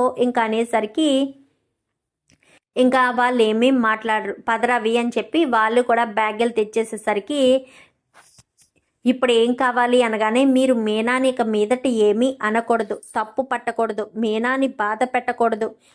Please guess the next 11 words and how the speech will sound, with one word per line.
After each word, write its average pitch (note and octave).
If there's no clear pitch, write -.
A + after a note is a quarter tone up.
ప్రతి A#3
క్షణం A#3+
మీనాని A#3
మీరు C4
ఏదో G#3+
ఒకటి B3+
అంటూ G#3
బాధ G#3+
పెడుతూ A3+
ఉంటారు A#3+
కాబట్టి A3